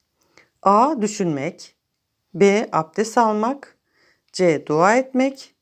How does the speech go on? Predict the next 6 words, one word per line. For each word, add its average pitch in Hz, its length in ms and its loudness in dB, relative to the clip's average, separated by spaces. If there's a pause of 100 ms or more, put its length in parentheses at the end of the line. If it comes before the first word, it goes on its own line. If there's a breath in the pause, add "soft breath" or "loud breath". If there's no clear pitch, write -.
(400)
D. 240 340 0
Niyet 247 280 2
etmek. - 520 -8 (440)
Cevabımız 196 840 0 (140)
D 233 180 4
şıkkı, 233 560 -8